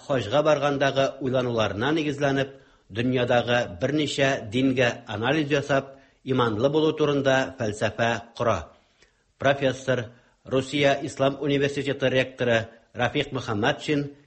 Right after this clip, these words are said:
китапка кереш сүзендә болай ди. Дөрес, Айдар Хәлимнең ислам дине тарихы, аның догматик нигезләре турындагы фикерләре төпле һәм төрле чыганакларга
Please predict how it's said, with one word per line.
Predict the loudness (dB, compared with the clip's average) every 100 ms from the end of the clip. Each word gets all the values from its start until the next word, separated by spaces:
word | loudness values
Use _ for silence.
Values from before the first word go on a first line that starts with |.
| -8
китапка | -2 -2 -2 0 0 0 -4 -2
кереш | -2 -2
сүзендә | -4 -2 0 4 4 2 -2
болай | -6 0 2 2 -2 -8
ди. | -2 -2 -4 -14 _ _ _ _ _ _ _ _ -6
Дөрес, | 2 2 2 -2 -20 _ _ -8
Айдар | 0 2 2
Хәлимнең | 0 2 2 0 -2
ислам | -6 -4 0 2
дине | 2 0 2
тарихы, | 2 2 0 -2 -2 -8 _ _
аның | -4 0 2 0 0
догматик | 0 2 0 0 -2 -4
нигезләре | 0 0 2 2 2
турындагы | 0 -2 2 2 0
фикерләре | -4 -4 0 2 4 2 -2 -6
төпле | -6 -6 -4 -2 -2 -4 -18 _ _ -2
һәм | 0 0 0
төрле | 0 0
чыганакларга | 0 0 2 2 2 2 2